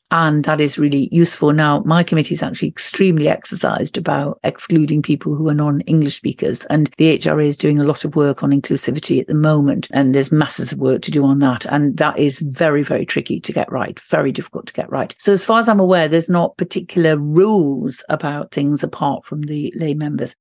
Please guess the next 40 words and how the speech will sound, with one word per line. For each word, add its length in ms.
The 100
good 260
thing 380
about 320
having 400
lay 260
members, 360
if 60
we 80
forget 240
about 220
the 60
lay 160
plus 320
and 280
lay 400
distinction, 600
the 80
good 180
thing 160
about 260
having 300
people 440
who 180
are 40
coming 440
from 300
the 80
community, 500
if 160
you 80
like, 320
is 520
that 280
they 140
bring 180
a 60
completely 360
different 280
dimension 720